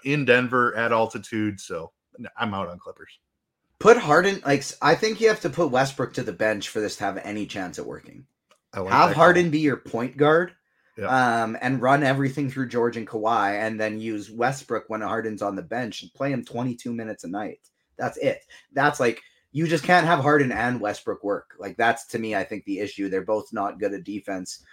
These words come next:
Speaker 2: um, and they both need the ball in their hands to do anything. Harden doesn't wanna catch and shoot. He wants to dribble and do the pick and roll. So let him do that with Kawhi and have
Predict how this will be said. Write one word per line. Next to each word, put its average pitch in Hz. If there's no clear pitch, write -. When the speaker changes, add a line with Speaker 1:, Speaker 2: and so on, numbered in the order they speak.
Speaker 2:
um, 98
and 101
they 98
both 98
need 101
the 92
ball 92
in 98
their 90
hands 92
to 87
do 92
anything. 92
Harden 120
doesn't 110
wanna 95
catch -
and 90
shoot. 98
He 117
wants 113
to 117
dribble 107
and 98
do 104
the 95
pick 101
and 95
roll. 101
So 107
let 104
him 123
do 110
that 101
with 95
Kawhi 98
and 92
have 95